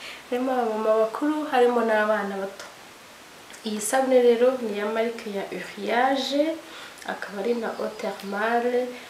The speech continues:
Hanyuma ni isabune wakoresha cyane cyane ku bantu bafite uruhu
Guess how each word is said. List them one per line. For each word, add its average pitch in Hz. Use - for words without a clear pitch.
Hanyuma 214
ni 208
isabune 220
wakoresha 202
cyane 233
cyane 214
ku 208
bantu 190
bafite 214
uruhu 220